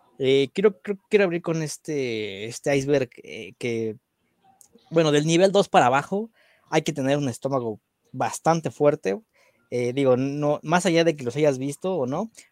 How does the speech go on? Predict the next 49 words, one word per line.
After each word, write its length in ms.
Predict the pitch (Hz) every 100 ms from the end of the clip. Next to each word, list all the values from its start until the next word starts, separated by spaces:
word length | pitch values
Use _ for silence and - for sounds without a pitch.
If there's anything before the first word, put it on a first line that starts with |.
| -
pero 160 | 135
con 140 | 139 139
solo 160 | 180
leer 160 | 165 143
la 80 | 147
des-, 160 | 127 -
descripción 460 | 127 113 131 - 147
de 80 | 127
la 160 | 104
película 640 | 113 117 143 165 147 139 131
o 80 |
con 180 | - 110
que 140 | 107 113
te 80 |
la 100 | 110
cuenten, 480 | - 156 165 196 226 _ _ _ -
pues 140 | 120
ya 160 | 135 135
más 220 | 135 139
o 40 |
menos 480 | 135 131 135 - - _ _
se 280 | - - 127
te 100 | 135
va 140 | 139
revolviendo 380 | 147 135 131 135
las 180 | 113 -
tripas 380 | 139 123 123
allá 140 | 113 110
abajo, 320 | 107 107 110
¿no? 180 | 123 147
Porque 260 | 123 120
sí, 400 | - 131 131 131
sí 120 | 117 143
hay 80 |
cosas 260 | 135 143 139
bastante 400 | 120 - 135 131
perturbadoras 720 | - 120 165 165 185 196 214 - - -
y 60 | 127
que 120 | 139
te 100 | 139
dice 300 | 139 139 156
que, 420 | - 123 117 104 120
pues, 120 | 120
qué 120 | 143
tan 200 | - 147
dañada 420 | 120 120 123 120
a 40 | 113
veces 300 | 110 117 120
está 520 | - 117 113 104